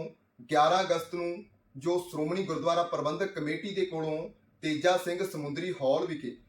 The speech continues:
ਇਜਲਾਸ ਕਰਨ ਦੀ ਇਜਾਜ਼ਤ ਮੰਗੀ ਗਈ ਹੈ, ਉਸ ਵਿੱਚ ਸੁਖਬੀਰ ਬਾਦਲ ਵੱਲੋਂ ਰੋੜਾ ਬੰਨ ਦੀ ਕੋਸ਼ਿਸ਼ ਕੀਤੀ ਜਾ ਰਹੀ ਹੈ। ਸ਼੍ਰੀ ਅਕਾਲ ਤਖਤ ਸਾਹਿਬ ਦੇ ਸਾਬਕਾ ਜਥੇਦਾਰ ਗਿਆਨੀ ਹਰਪ੍ਰੀਤ ਸਿੰਘ ਵੱਲੋਂ ਕਿਹਾ ਗਿਆ ਹੈ ਕਿ ਸੁਖਬੀਰ ਸਿੰਘ ਬਾਦਲ ਵੱਲੋਂ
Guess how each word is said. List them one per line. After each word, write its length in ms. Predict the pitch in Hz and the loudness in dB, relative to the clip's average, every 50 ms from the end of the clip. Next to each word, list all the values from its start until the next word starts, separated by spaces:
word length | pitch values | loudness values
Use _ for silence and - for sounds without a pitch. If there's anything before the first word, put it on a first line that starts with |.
| _ _ - | _ _ -8
ਇਜਲਾਸ 440 | 135 139 151 147 143 151 165 170 - | -6 -2 2 4 6 6 6 4 2
ਕਰਨ 220 | - 170 170 170 | 0 2 2 0
ਦੀ 100 | 170 180 | -2 -4
ਇਜਾਜ਼ਤ 340 | 175 147 151 139 139 147 160 | -2 0 0 0 0 -2 -4
ਮੰਗੀ 340 | 180 160 151 147 151 175 160 | -4 -4 -4 -6 -6 -4 -2
ਗਈ 200 | 180 170 165 156 | -2 -2 0 0
ਹੈ, 220 | 147 151 151 - - _ _ _ - | -2 -2 -4 -6 -14 _ _ _ -4
ਉਸ 180 | - 196 190 - | -2 0 0 0
ਵਿੱਚ 200 | 190 196 196 214 | -2 -4 -4 -6
ਸੁਖਬੀਰ 600 | 208 - 170 147 - 143 147 170 185 202 202 196 190 202 214 - - _ _ - | -8 -10 -10 -10 -8 -6 -4 -2 0 2 4 4 4 4 2 -2 -12 _ _ -4
ਬਾਦਲ 380 | 131 151 147 147 151 151 190 196 | 2 4 6 6 6 4 0 0
ਵੱਲੋਂ 360 | 185 185 170 170 185 190 196 | 2 2 2 2 2 -2 -2
ਰੋੜਾ 540 | 160 135 147 147 156 175 190 175 139 - - _ _ _ - 135 | -2 -4 -4 -2 2 4 4 4 2 0 -6 _ _ _ -8 0
ਬੰਨ 220 | 135 175 180 180 | 2 2 4 2
ਦੀ 120 | 170 208 208 | 2 -4 -4
ਕੋਸ਼ਿਸ਼ 380 | - 180 175 170 190 202 - - | 0 0 0 0 -2 -6 -8 -10
ਕੀਤੀ 240 | 156 127 120 131 | -10 -6 -6 -4
ਜਾ 160 | 123 120 107 101 | -4 -4 -4 -6
ਰਹੀ 220 | 101 101 101 - | -6 -8 -12 -14
ਹੈ। 60 | - - _ _ _ _ _ _ - | -18 -20 _ _ _ _ _ _ -12
ਸ਼੍ਰੀ 280 | - 170 160 185 196 | -8 -6 -4 -2 0
ਅਕਾਲ 220 | 185 180 180 180 180 | 4 4 4 4 4
ਤਖਤ 160 | - 196 196 | 2 -2 -2
ਸਾਹਿਬ 280 | - 190 165 175 170 175 | 0 2 2 2 2 2
ਦੇ 140 | 180 180 | 2 2
ਸਾਬਕਾ 460 | 180 - - 139 135 135 - - 185 180 | 2 0 0 0 0 0 2 2 0 0
ਜਥੇਦਾਰ 480 | - 160 151 165 180 180 180 175 180 180 | 0 0 -2 -2 0 2 2 2 2 0
ਗਿਆਨੀ 360 | 160 139 143 143 147 170 180 170 | -2 0 -2 0 0 -2 -4 -4
ਹਰਪ੍ਰੀਤ 460 | - 131 135 139 - - 170 - - | -2 -4 -4 -4 -4 -6 -6 -6 -4
ਸਿੰਘ 200 | - 160 165 180 | -4 -4 -2 0
ਵੱਲੋਂ 280 | 175 160 151 156 160 165 165 - - _ _ _ _ _ - | 0 0 0 -2 -4 -6 -6 -10 -14 _ _ _ _ _ 2
ਕਿਹਾ 160 | 170 170 180 | 4 6 6
ਗਿਆ 180 | 180 175 180 170 | 6 6 4 4
ਹੈ 80 | 170 | 4
ਕਿ 140 | 175 - 196 | 2 0 -2
ਸੁਖਬੀਰ 420 | 175 - - 135 135 151 165 180 175 | -4 -4 -6 -6 -4 -2 -4 -2 -2
ਸਿੰਘ 180 | 180 175 175 175 | -2 -2 -2 0
ਬਾਦਲ 400 | - 131 127 135 135 175 180 170 | 2 2 2 2 2 0 0 0
ਵੱਲੋਂ 260 | 165 156 151 165 156 | 0 -2 -2 -2 -4